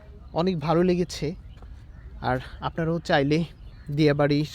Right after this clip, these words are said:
বটতলা ঘাট অথবা সাভারের আমিনবাজার বা গাবতলীর বড়বাজারের এইখান থেকে, আহ, নৌকায় করে এখানে আসতে পারবেন। বেশ লম্বা একটা পথ, মাত্র চল্লিশ টাকা ভাড়া দিয়ে এই ইঞ্জিন চালিত নৌকায়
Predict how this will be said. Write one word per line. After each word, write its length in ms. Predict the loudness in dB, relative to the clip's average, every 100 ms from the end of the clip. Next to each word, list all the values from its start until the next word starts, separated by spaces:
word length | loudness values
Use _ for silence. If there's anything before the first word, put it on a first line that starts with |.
| -12 -16 -18 -8 2
বটতলা 460 | 2 4 2 2
ঘাট 460 | 2 0 0 -2 -16 -6 -2 -2 -2
অথবা 440 | -2 2 8 8 6 -4 -14 -14 -12 -14 -14 -2
সাভারের 440 | 4 6 6 6
আমিনবাজার 600 | 6 6 4 4 6 4 4 -6 -16 -8 2
বা 100 | 4
গাবতলীর 560 | 8 6 6 4 4 2 -10 -12 4
বড়বাজারের 560 | 8 8 8 6 6 4
এইখান 260 | 4 2
থেকে, 340 | -2 0 0 -2
আহ, 680 | -4 -20 -20 -20 -4 0 4
নৌকায় 360 | 4 6 4
করে 220 | 4 4
এখানে 240 | 2 2 2
আসতে 260 | 0 0
পারবেন। 320 | 2 2 2 -4 -8 -14 -12 -12 -14 -18 -20 -20 -20 4
বেশ 260 | 8 8 8
লম্বা 320 | 8 8 6
একটা 180 | 4 0 2
পথ, 200 | 2 2 -6 -8
মাত্র 460 | -2 -2 -2 -4 -4 -6 -18 -20 -18 -6
চল্লিশ 340 | -2 -2 -2 -6
টাকা 220 | -6 -6 -10 -20 -20 -20 -20 -20 -10 -6
ভাড়া 240 | -2 -2 -2
দিয়ে 220 | -4 -6
এই 340 | -6 -4 -4
ইঞ্জিন 220 | -4 -4
চালিত 320 | -4 -4 -4 -6
নৌকায় 440 | -6 -6 -6 -8